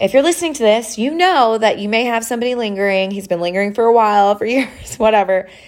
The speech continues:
If you have that person, I challenge you, I encourage you, I challenge you to take that risk, because, girls, nothing changes if nothing changes. Say that with me. Nothing changes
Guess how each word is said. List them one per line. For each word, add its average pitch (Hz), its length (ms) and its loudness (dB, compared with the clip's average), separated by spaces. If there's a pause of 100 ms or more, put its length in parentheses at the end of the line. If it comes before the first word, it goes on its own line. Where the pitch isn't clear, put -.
(120)
If 196 200 0
you 214 180 -2
have 269 220 2
that 233 180 0
person, 208 460 -6
I 196 320 0
challenge 180 600 -8
you, - 200 -12
I 185 140 -6
encourage 202 600 -4
you, 208 160 -6
I 170 100 -8
challenge 214 720 -6
you 202 300 -4 (380)
to - 120 -10
take - 560 -2 (260)
that 180 680 -2 (180)
risk, - 400 -2
because, 196 300 -8
girls, 196 360 2
nothing 214 520 -4
changes 185 480 -6
if 165 120 -8
nothing 175 760 -6 (320)
changes. 170 600 -2
Say 180 240 2
that 190 220 -4
with - 200 -10
me. 156 180 -8 (360)
Nothing 285 680 -2
changes 247 880 -2